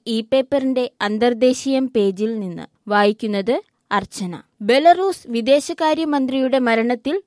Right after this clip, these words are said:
ദുരൂഹതയേറുന്നു. മിൻസ്ക്. ബെലറൂസ് വിദേശകാര്യമന്ത്രി വ്ളാഡിമിർ മാഗിയുടെ മരണത്തിൽ ദുരൂഹതയേറുന്നു. മാഗിയുടെ മരണം ഹൃദയാഘാതം മൂലമെന്ന് റിപ്പോർട്ടുണ്ടായിരുന്നെങ്കിലും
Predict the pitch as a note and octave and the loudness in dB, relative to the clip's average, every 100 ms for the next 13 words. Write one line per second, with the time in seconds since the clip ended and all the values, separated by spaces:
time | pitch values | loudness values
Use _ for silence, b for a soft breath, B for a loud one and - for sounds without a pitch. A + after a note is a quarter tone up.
0 | - A3 A3+ B3+ C4+ B3 A#3+ G3+ G3 F#3+ | -4 -2 -2 -2 -4 0 2 2 -2 -6
1 | E3+ - _ - A#3 A#3+ E3+ - - - | -10 -14 _ -4 0 2 0 -8 -20 -20
2 | _ G3+ B3 D#4+ F#4 F#4+ E4+ B3+ B3 C4+ | _ -2 2 2 2 0 -4 -6 2 2
3 | C#4+ E4+ D#4+ D#4 D#4 D4 B3+ C4 - G3 | 2 -2 0 0 0 0 0 -4 -6 0
4 | G#3+ G#3+ A3 C#4 C#4+ C#4+ C#4 C4 C#4 C#4 | 2 4 2 -2 -2 0 0 0 -2 0
5 | C#4 C4 A#3 A#3 A#3 G3 - - A3 A#3 | 0 0 0 -2 -4 -6 -8 -4 -2 0
6 | B3 C4 C4+ B3 G3+ F#3+ F3 - - G#3+ | 0 0 2 4 2 -2 -6 -10 -4 0
7 | A#3 A#3+ C#4 C#4+ D4 C#4+ C4 C4 C4 - | 2 0 -2 0 2 2 2 0 -4 -2
8 | A#3+ A#3 B3+ C4 C#4 C#4 C#4+ C#4 B3+ B3+ | 2 6 6 4 2 2 2 2 0 0
9 | B3 A3+ B3+ - A3+ - C4 C4+ C#4 B3+ | 0 -2 -4 -4 -6 0 0 2 0 2
10 | C4 C4 C4+ C4 A3 F3+ | 4 4 0 -2 -2 -6